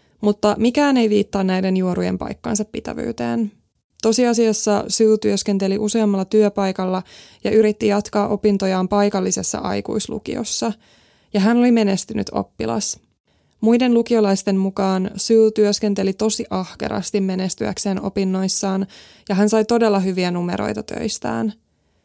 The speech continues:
Mutta nämä koulutoverit myös kertoivat, että Sue oli yksinäinen susi.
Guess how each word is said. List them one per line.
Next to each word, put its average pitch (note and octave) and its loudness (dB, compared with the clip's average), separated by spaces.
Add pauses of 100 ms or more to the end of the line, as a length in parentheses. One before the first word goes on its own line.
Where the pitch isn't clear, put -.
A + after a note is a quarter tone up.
(380)
Mutta G#3+ 0
nämä A#3 0
koulutoverit A#3 0
myös G3+ 0
kertoivat, F#3+ -2
että F#3+ -4
Sue A3 4
oli G#3 2
yksinäinen G3 -4
susi. G#3+ -6